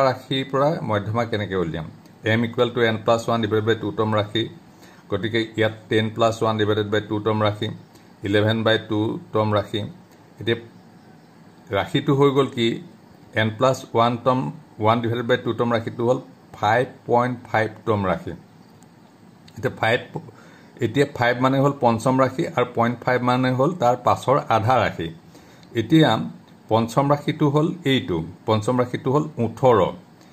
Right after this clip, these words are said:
এতিয়া পইণ্ট ফাইভটো কেনেকৈ উলিয়াম, সেইটো পাবলৈ হ'লে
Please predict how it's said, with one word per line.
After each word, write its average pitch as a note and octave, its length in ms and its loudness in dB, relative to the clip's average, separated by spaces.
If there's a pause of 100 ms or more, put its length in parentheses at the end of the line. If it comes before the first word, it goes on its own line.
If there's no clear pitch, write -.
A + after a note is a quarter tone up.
(360)
এতিয়া D3+ 220 2 (100)
পইণ্ট B2+ 260 4
ফাইভটো D3 320 0
কেনেকৈ C#3 320 0
উলিয়াম, C#3+ 340 4
সেইটো C#3 320 0
পাবলৈ B2+ 480 2
হ'লে C3 220 0